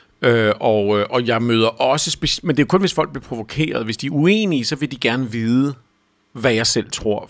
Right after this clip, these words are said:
som et slags udfordring. Det er jo det, der er morsomt. Det er jo, at hvis jeg,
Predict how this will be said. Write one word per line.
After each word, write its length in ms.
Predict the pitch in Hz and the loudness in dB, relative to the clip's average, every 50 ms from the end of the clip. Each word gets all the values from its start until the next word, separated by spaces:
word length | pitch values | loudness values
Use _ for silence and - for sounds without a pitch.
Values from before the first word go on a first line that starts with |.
| - - | -12 -10
som 220 | - - 123 107 101 | -4 -2 -2 -2 -2
et 80 | 95 | -4
slags 380 | - - 98 85 - - - - - | -4 -6 -6 -6 -6 -10 -14 -8 -2
udfordring. 640 | 175 147 139 131 - - 90 - - - - - - _ - - - - - - | 0 0 0 0 -2 -6 -8 -8 -10 -12 -14 -14 -16 _ -20 -20 -20 -20 -4 0
Det 60 | 139 | 0
er 20 | 139 | 2
jo 40 | |
det, 140 | 123 131 120 | 2 4 2
der 80 | 120 117 | 4 2
er 80 | 110 | 2
morsomt. 500 | 104 101 101 92 98 95 - 107 101 - | 2 0 -2 -4 -4 -6 -6 -8 -8 -6
Det 60 | - 120 | -4 -2
er 40 | 110 | -2
jo, 60 | 110 | -2
at 80 | 113 101 | -2 -4
hvis 220 | 110 113 - - | -4 -6 -2 -2
jeg, 120 | 113 107 | -2 -2